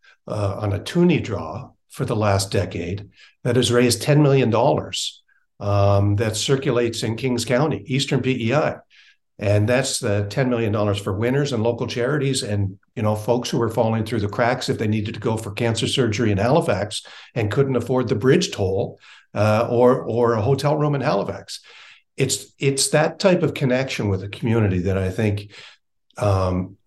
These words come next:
it's not unique to newspapers. I think a lot of the independents, the, the, the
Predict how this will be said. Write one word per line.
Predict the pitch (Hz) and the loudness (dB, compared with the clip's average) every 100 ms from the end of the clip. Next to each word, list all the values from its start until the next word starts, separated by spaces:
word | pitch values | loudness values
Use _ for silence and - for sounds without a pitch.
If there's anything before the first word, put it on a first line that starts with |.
| _ | _
it's | 120 - | -4 2
not | 214 240 | 2 4
unique | 226 185 196 196 | 4 6 6 2
to | - 147 127 123 117 113 117 | 0 2 4 4 2 0 0
newspapers. | 131 170 151 90 104 98 | 2 2 2 -2 -2 -4
I | 117 | -4
think | 117 160 156 | -4 -4 -4
a | |
lot | 127 131 | -2 0
of | 123 | 0
the | 113 120 | 0 0
independents, | 120 101 113 135 139 - - | -2 0 0 0 -2 -4 -4
the, | 101 101 104 95 | 0 0 0 -2
the, | 104 101 104 - | -4 -4 -8 -6
the | 107 | -4